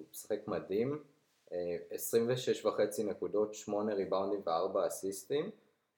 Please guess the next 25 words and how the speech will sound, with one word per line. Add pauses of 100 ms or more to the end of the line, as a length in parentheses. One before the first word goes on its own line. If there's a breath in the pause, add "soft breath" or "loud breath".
ופול
ג'ורג' (200)
הוא
עבר
השנה
לפאורפורד,
הוא
משחק
את
רוב
הזמן
שלו
בפאורפורד, (460 soft breath)
ואיכשהו
השמאל
בול
הזה
ממש
ממש
עובד
להם
טוב, (260 loud breath)
הם
גם
מצליחים